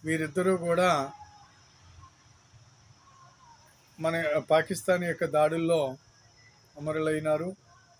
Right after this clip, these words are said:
ఈ మురళీ నాయక్ గారిది సత్యసాయి జాయి-, సత్యసాయి జిల్లా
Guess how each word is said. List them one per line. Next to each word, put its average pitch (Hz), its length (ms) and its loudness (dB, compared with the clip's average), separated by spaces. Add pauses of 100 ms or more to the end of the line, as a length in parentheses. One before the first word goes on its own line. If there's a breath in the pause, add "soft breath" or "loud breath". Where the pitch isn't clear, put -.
(500)
ఈ 160 80 0
మురళీ 165 440 0
నాయక్ 190 380 2
గారిది 185 280 2
సత్యసాయి 180 680 -2
జాయి-, 170 600 -6
సత్యసాయి 165 960 -2
జిల్లా 170 440 2